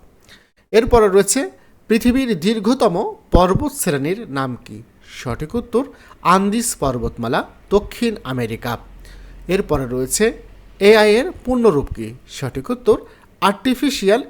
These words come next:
ইন্টেলিজেন্স। এর পরের উত্তর রয়েছে, পরের প্রশ্ন, বাংলাদেশ কত সালে জাতিসংঘের সদস্যপদ লাভ করে?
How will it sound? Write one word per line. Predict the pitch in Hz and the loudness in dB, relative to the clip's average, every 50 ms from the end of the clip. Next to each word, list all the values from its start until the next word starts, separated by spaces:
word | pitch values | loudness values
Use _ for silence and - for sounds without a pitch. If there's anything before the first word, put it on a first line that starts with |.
| - _ | -14 _
ইন্টেলিজেন্স। | - 208 208 208 208 - 151 123 120 117 110 120 117 113 117 - - - - _ _ _ _ _ _ _ _ _ - | -8 -6 -6 -4 -2 -2 -2 -2 -2 -4 -6 -8 -8 -8 -8 -8 -8 -8 -12 _ _ _ _ _ _ _ _ _ -4
এর | 190 202 | -4 -4
পরের | 202 - 214 226 247 254 | 0 2 2 2 2 0
উত্তর | 240 214 233 - 147 131 | -2 -4 -2 -4 -2 -2
রয়েছে, | 127 131 131 127 - - 254 - - - _ _ _ | -2 -4 -2 -2 -2 -2 -2 -4 -6 -12 _ _ _
পরের | - 180 220 240 | 0 0 0 0
প্রশ্ন, | 240 - 147 - - 202 - - - - - - - - _ _ | -2 -4 -6 -4 -4 -4 -6 -6 -8 -14 -20 -20 -20 -20 _ _
বাংলাদেশ | 135 143 180 196 208 220 220 247 277 269 - - | -2 0 2 2 2 0 0 0 -2 -4 -2 -2
কত | 185 175 175 | -2 -2 -2
সালে | 196 - - 220 240 247 | -2 -2 -2 0 0 0
জাতিসংঘের | - 170 156 - - 139 - - 156 147 143 147 160 | 0 0 -2 -2 -6 -6 -4 -4 -4 -4 -4 -6 -8
সদস্যপদ | - - 220 208 214 226 - - - 208 233 220 185 139 | -2 -2 -2 0 0 -4 -4 -6 -4 -2 -2 -2 -2 -2
লাভ | 117 113 - - - | -4 -6 -6 -8 -8
করে? | 117 120 117 117 - | -8 -6 -6 -6 -8